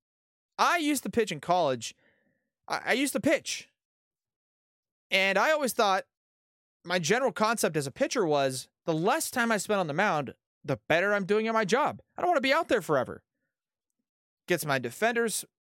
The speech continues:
feet kinda slowed down a little bit. Their muscles start to cool off a little bit. Just boring. So I'm all in favor of the pitch clock, as long as it doesn't turn into a huge distraction and everybody's not so focused on it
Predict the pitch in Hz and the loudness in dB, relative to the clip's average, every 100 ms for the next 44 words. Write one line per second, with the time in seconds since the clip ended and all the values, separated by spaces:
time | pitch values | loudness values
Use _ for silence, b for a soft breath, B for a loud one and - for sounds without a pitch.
0 | _ - - 240 - 208 202 - 208 208 | _ -10 -4 -4 -2 -2 -2 -4 -2 0
1 | 175 196 190 190 175 180 180 180 b b | 0 0 0 -2 0 0 0 0 b b
2 | b - 120 151 190 214 185 196 175 160 | b -12 -4 0 0 0 -2 0 -2 -4
3 | - 180 175 165 160 170 165 156 151 156 | -6 -2 2 2 0 0 0 2 2 2
4 | 156 - _ _ _ _ _ _ _ _ | 0 -4 _ _ _ _ _ _ _ _
5 | _ - 269 - 143 151 240 123 - _ | _ -14 -14 -4 0 2 2 -2 -8 _
6 | _ _ _ _ - 208 220 269 - 196 | _ _ _ _ -2 2 2 2 0 2
7 | 233 254 240 - 196 180 165 139 139 143 | 4 2 0 0 2 2 0 -2 -4 -4
8 | - 127 110 107 _ b b b - 160 | -2 -4 -2 -4 _ b b b -2 0
9 | 151 135 160 226 269 247 208 185 156 160 | 0 0 2 2 2 0 2 0 0 -2
10 | 190 202 214 208 196 160 185 196 196 208 | -2 -2 0 0 -2 -2 -2 -2 -2 -4
11 | - 160 151 - 156 147 b b - 143 | 0 0 0 -4 -4 -6 b b -6 -2
12 | 180 208 185 202 185 - - - - 214 | 2 0 0 0 -2 -4 -4 -2 0 2
13 | 226 240 - 233 196 175 - 139 131 127 | 2 0 0 0 0 -2 0 0 0 0